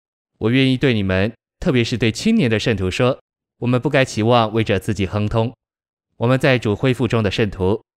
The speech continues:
应当期望主借着我们尽可能地做事，好完成他的经纶，这样我们就会蒙福。撒母耳不仅是祭司公职或侍奉，也是申言者。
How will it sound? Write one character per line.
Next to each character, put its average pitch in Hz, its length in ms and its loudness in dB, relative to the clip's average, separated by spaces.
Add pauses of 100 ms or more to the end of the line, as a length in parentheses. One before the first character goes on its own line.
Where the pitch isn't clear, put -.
(140)
应 208 140 2
当 214 160 2
期 110 220 -2
望 165 380 0
主 110 160 -2
借 247 200 2
着 135 140 2
我 101 100 4
们 95 160 0
尽 117 220 0
可 98 160 -4
能 87 140 -2
地 90 100 0
做 101 180 0
事， 113 240 -2 (300)
好 104 160 -2
完 101 180 2
成 101 280 -2
他 107 180 -2
的 98 80 0
经 107 180 -2
纶， 92 220 0 (380)
这 233 140 0
样 185 200 2
我 95 60 -4
们 92 100 -2
就 110 140 -2
会 104 160 0
蒙 87 200 -2
福。 92 320 -2 (1080)
撒 135 180 0
母 139 80 0
耳 123 200 4
不 127 140 -2
仅 101 160 -2
是 113 140 -2
祭 113 180 0
司 110 300 0
公 180 240 0
职 95 360 -2
或 110 140 -2
侍 98 160 -2
奉， 117 240 -2 (320)
也 101 140 -4
是 113 180 -2
申 113 180 0
言 95 140 0
者。 98 180 -2